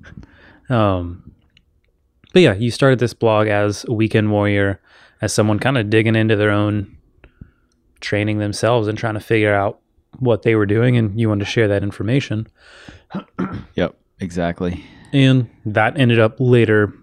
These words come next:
Speaker 1: becoming the business, the podcast, everything that is Power Company Climbing.
Speaker 2: Yep.
Speaker 1: Um, so yeah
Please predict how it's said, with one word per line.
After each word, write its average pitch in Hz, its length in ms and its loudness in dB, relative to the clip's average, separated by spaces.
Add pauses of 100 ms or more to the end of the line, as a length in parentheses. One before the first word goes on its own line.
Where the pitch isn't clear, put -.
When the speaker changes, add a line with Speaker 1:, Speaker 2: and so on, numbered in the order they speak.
(140)
Speaker 1:
becoming 98 640 -4 (540)
the 117 80 -20
business, 104 420 -2
the - 100 -8
podcast, 101 580 -6 (120)
everything 110 400 -4
that 101 120 -2
is 101 120 -8
Power 98 220 -4
Company - 300 -14
Climbing. 113 420 -12 (240)
Speaker 2:
Yep. 90 200 -4 (600)
Speaker 1:
Um, 95 380 -8 (120)
so - 160 -2
yeah 143 260 4